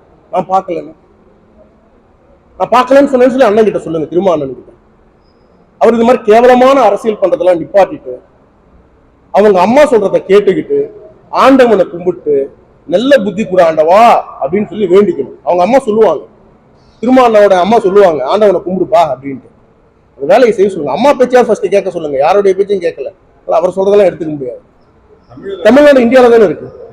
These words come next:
Speaker 2: சொல்லிருக்கீங்க.
Speaker 1: ஆ.
Speaker 2: ஆனா, இன்னொரு என்னன்னா, தமிழகத்துல வெள்ள
Speaker 1: அண்ணே, நீங்களும் ரொம்ப சந்தோஷமா பாத்தீங்க பிராண பிரதிஷ்டை நிகழ்ச்சி, நானும் பார்த்தேன். ஆமா, சொல்லுங்க.
Speaker 2: இது வந்து என்னன்னா,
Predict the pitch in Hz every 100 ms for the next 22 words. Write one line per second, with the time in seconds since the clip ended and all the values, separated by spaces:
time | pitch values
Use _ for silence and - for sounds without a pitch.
0 | - 135 196 180 - 117 135 156 147 139
1 | - - _ 285 - - - 330 - 311
2 | - _ - 185 175 - - - - 175
3 | 220 151 196 226 226 196 220 180 196 233
4 | 220 233 226 196 190 175 139 117 160 196
5 | 190 180 156 156 156 170 156 127 _ _
6 | - 160 202 - 160 - 143 - _ _
7 | _ _ 147 147 127 170 180 147 - -
8 | - - 131